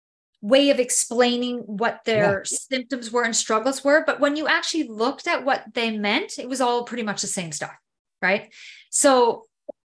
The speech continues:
Speaker 1: it was just interesting to see how people can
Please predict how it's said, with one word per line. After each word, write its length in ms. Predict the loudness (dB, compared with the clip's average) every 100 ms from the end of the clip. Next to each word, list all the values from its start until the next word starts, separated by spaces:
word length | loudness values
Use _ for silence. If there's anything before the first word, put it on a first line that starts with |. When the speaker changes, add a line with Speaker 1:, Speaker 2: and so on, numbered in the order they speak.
| _
Speaker 1:
it 140 | 2
was 120 | 4 4
just 140 | 2
interesting 460 | 0 0 -2 0 0
to 80 |
see 280 | -2 2 2
how 200 | 2 0
people 600 | -2 -6 -4 0 0 -2 -8 _
can 400 | -8 -4 -4 -4